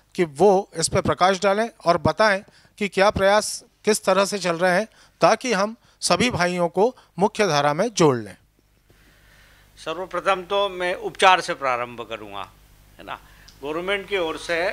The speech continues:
Speaker 2: लेप्रोसी या कुष्ठ का निःशुल्क उपचार प्रदान किया जाता है। मतलब,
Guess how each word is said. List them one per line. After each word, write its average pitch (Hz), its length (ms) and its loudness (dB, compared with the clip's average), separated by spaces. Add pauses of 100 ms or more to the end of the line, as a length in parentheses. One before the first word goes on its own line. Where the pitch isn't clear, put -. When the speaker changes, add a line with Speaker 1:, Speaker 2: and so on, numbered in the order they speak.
(840)
Speaker 2:
लेप्रोसी 160 580 -4
या 180 100 2
कुष्ठ 170 380 -10
का 185 180 0
निःशुल्क 175 540 -6
उपचार 156 380 -2
प्रदान 131 420 -6
किया 110 240 -6
जाता 87 320 -12
है। 92 140 -16 (840)
मतलब, 165 340 -4